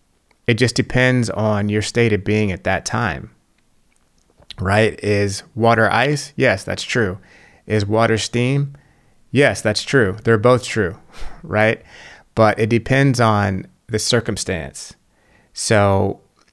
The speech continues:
when you're evaluating the right action to take in a given situation, maybe one person is gonna tell you to be structured or disciplined or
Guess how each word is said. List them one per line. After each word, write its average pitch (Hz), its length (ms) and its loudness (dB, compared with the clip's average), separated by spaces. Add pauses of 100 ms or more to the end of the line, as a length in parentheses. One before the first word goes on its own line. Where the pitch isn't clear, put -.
(220)
when 117 240 0
you're 147 160 2
evaluating 110 720 2
the 92 100 -2
right 101 280 0
action 104 520 -4 (880)
to - 100 -6
take 104 400 0
in 101 140 -4
a 98 60 -2
given 104 300 0
situation, 101 800 -6 (1300)
maybe 110 280 4
one 117 280 4
person 107 560 2
is 98 140 -6
gonna 110 200 -2
tell 113 240 2
you 104 160 0
to 101 140 -6
be 92 320 -4
structured 92 720 -4
or 101 120 -4
disciplined 95 920 -6
or 92 440 -2